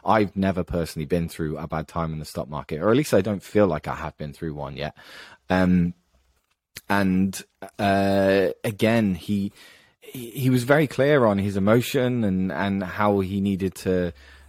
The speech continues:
to, to, to control it by knowing his businesses and understanding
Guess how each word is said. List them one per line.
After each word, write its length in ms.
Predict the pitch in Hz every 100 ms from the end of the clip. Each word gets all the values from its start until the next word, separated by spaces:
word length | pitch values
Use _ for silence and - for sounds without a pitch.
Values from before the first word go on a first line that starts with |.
| -
to, 360 | - 98 87 73 - _ _ _ -
to, 340 | - 101 90 - - -
to 120 | -
control 540 | 98 92 110 110 120 131
it 180 | -
by 300 | - 87 82 82
knowing 760 | 87 92 110 87 92 110 110
his 120 | 98
businesses 720 | - 95 101 - 101 101 95
and 360 | 87 82 80 82
understanding 1040 | 82 98 104 101 - 98 95 98 98 95